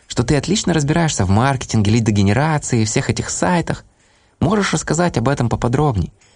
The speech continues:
потому что я как раз ищу такого человека».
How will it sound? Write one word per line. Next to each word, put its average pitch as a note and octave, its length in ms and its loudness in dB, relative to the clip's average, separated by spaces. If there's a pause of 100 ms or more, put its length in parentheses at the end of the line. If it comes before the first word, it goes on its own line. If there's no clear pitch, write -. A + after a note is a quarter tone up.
(180)
потому A2 260 0
что B2+ 180 -2
я A#2 80 2
как A2 180 -4
раз - 200 -2
ищу - 260 0
такого - 360 0
человека». E2 580 0